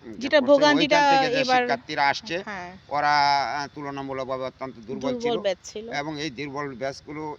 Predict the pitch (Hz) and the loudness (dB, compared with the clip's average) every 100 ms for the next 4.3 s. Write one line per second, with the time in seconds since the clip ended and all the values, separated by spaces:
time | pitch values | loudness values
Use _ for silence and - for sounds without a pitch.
0 | - 151 226 269 220 190 175 160 156 151 | -10 -8 -6 -6 -6 -8 -6 -4 -6 -6
1 | 160 139 143 147 - 123 175 120 117 - | -6 -4 -6 -8 -10 -10 -10 -10 -12 -12
2 | 120 117 113 123 - 104 117 113 127 123 | -12 -8 -6 -6 -8 -12 -16 -16 -16 -16
3 | 120 117 110 104 113 113 - 78 110 87 | -16 -16 -14 -10 -10 -10 -12 -12 -12 -12
4 | 110 107 104 | -12 -12 -14